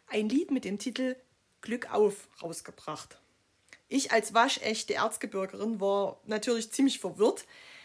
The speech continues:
weil ich bei dem Titel des Liedes kein trauriges Klavierintro, sondern eher so ein Bergmannsblasorchester erwartet hätte. Ich denk mal, dass die Leute, deren Region nichts mit dem Bergbau und so zu tun hat,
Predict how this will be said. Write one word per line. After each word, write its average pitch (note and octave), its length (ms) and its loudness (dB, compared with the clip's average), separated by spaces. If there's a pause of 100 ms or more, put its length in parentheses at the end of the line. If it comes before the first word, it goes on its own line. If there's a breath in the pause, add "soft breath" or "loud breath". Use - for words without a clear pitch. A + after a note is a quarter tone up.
(200 loud breath)
weil B3+ 560 6 (120)
ich - 280 0
bei G#3+ 200 6
dem G#3+ 200 -2
Titel E4+ 320 0
des G#3 200 -6
Liedes G#3 400 -6
kein G#3+ 580 2 (140)
trauriges B3+ 540 4
Klavierintro, G#3 800 2
sondern G#3 360 -2
eher G3+ 240 0
so G3 180 -2
ein F3+ 220 -8
Bergmannsblasorchester F#3+ 1300 2
erwartet E3 480 -8
hätte. D3+ 200 -10 (920)
Ich - 80 -8
denk B3+ 200 0
mal, C4 300 6 (400 loud breath)
dass G#3+ 200 -2
die G#3 120 -10
Leute, B3+ 300 4
deren G3 260 0
Region A3+ 600 0
nichts A#3 300 -2
mit A3 200 -4
dem F#3+ 100 -6
Bergbau G#3 520 0
und G3 140 0
so F#3+ 120 -8
zu G3 200 -8
tun A#3 280 0
hat, B3+ 220 -4